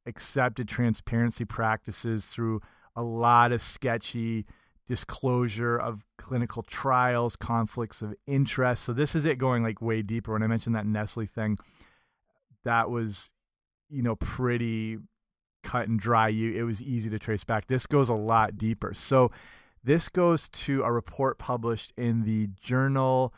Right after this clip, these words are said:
of Epidemiology, I can never say that, and Community Health, so the J E C H. Coca-Cola's officials' own words established that their intent in funding the Global Energy Balance Network, I don't know if anyone's seen that before, the G E B N,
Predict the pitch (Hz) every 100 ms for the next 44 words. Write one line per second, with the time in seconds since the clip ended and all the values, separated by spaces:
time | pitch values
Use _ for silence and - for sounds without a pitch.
0 | - _ _ 104 107 110 104 120 117 123
1 | 113 104 113 110 107 110 - _ 107 107
2 | 120 117 117 123 107 - - 110 101 -
3 | 107 104 101 110 107 120 120 113 107 -
4 | 113 113 - 110 101 95 107 104 104 -
5 | 107 98 110 120 - - - _ _ _
6 | _ _ _ - 147 156 170 - 180 175
7 | 160 - 127 - 135 - 127 - 135 127
8 | 120 120 117 107 - - 123 127 123 117
9 | 113 107 110 107 113 113 - 104 - -
10 | 151 127 113 113 113 - - 123 123 120
11 | 117 110 _ _ _ - 113 95 117 123
12 | 120 117 113 120 107 107 104 113 123 127
13 | 120 127 123 117 123 117 117 110 104 -
14 | 113 107 101 101 107 98 101 101 95 113
15 | 113 98 107 104 104 101